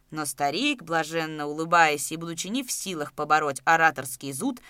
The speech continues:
горячо продолжал. «А я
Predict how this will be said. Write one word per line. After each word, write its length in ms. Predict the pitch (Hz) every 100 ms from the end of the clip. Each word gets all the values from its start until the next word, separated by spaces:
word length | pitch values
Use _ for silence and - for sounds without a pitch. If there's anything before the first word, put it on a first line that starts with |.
| _
горячо 440 | - 165 147 - 196
продолжал. 680 | 175 160 139 131 127 117 - _ _ _ _ - - _ 175
«А 140 | 180
я 320 | 170 165 302